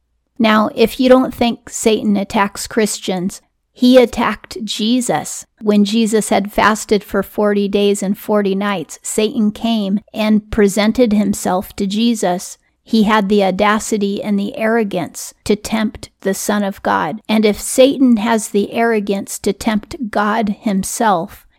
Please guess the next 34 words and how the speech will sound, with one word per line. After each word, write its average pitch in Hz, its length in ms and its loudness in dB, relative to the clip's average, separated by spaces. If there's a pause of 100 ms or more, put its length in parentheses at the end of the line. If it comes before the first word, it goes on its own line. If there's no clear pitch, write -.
(140)
don't 226 220 2
you 240 160 2
think 233 400 -2
that 202 220 2
he 226 120 2
would 214 180 -2
certainly 214 560 -2
be 214 160 -2
tempting 208 520 0
you 202 160 2
and 196 160 0
I? 202 320 -2 (240)
Yes, 214 420 2
he 208 140 0
does. 196 480 -4 (100)
He 240 240 2
attacks 226 480 0
us 202 220 0
a 170 80 -4
lot 202 360 -4
because 202 300 -2
there's 214 260 0
no 226 200 4
way 226 240 4
that 196 80 0
he 208 260 -2
respects - 600 -2
us 214 260 -2
more 208 400 0
than 196 160 -2
he 202 180 -2
respects 196 680 -6 (100)
Jesus. - 680 -4 (760)
Ten, 208 480 0